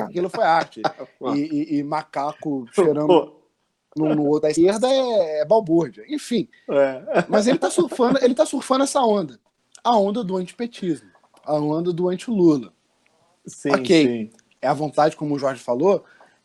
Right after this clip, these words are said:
Speaker 1: é, é a,
Speaker 2: <laughs>
Speaker 1: essa excrescência é a vontade, é a excrescência comunitária do Estado de São Paulo. Mas o Eduardo Bolsonaro,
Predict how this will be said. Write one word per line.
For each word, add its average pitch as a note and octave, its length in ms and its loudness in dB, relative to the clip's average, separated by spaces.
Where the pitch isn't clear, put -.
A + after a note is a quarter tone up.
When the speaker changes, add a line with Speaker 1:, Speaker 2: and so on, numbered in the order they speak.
Speaker 1:
é, C#3 320 0
é C#3+ 240 0
a, C#3 140 0
Speaker 2:
<laughs> F3+ 400 0
Speaker 1:
essa G3 340 2
excrescência D#3 880 -6
é B2+ 60 0
a D3 100 2
vontade, E3+ 1200 -2
é E3+ 100 -2
a E3+ 40 -4
excrescência G3+ 840 -6
comunitária A3+ 880 4
do G3+ 120 -10
Estado F3+ 340 -8
de F3 80 -18
São A#3+ 220 -12
Paulo. B2+ 260 -10
Mas E4 200 -2
o F4 60 -2
Eduardo A3 300 2
Bolsonaro, C3+ 920 -4